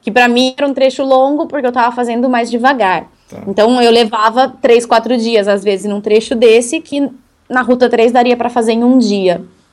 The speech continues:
Speaker 1: que era tudo asfalto e plano.
Speaker 2: Uhum.
Speaker 1: E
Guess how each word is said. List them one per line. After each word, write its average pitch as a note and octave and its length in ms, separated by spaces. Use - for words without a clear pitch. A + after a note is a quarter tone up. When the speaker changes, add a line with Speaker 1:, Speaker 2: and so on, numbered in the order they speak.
Speaker 1:
que G#3+ 100
era G3+ 140
tudo A3+ 180
asfalto A3+ 520
e B3 40
plano. F#3 580
Speaker 2:
Uhum. A2+ 300
Speaker 1:
E A3+ 680